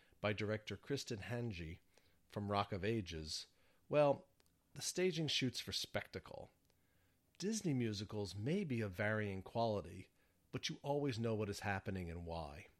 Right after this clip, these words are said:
Jason Sherwood's scenic design was interesting and nicely complementary with Amy Clark's costumes.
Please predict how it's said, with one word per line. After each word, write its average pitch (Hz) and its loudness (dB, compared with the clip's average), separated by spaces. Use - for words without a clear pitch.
Jason 170 0
Sherwood's 127 2
scenic 123 -2
design 98 -2
was 95 -6
interesting 131 -2
and 101 -2
nicely 143 -2
complementary 101 -2
with 90 -6
Amy 104 -4
Clark's 101 -4
costumes. - -4